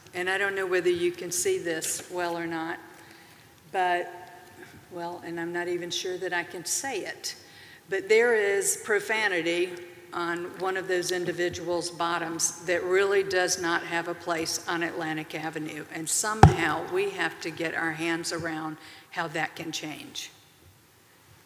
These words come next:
While we were asleep at the wheel, and again, I say we,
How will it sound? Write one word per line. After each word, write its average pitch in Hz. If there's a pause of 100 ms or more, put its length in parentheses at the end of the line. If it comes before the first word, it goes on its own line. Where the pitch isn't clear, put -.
(1300)
While 185
we 220
were 214
asleep 180
at 175
the 165
wheel, 160 (160)
and 190
again, 185 (140)
I 175
say 196
we, 170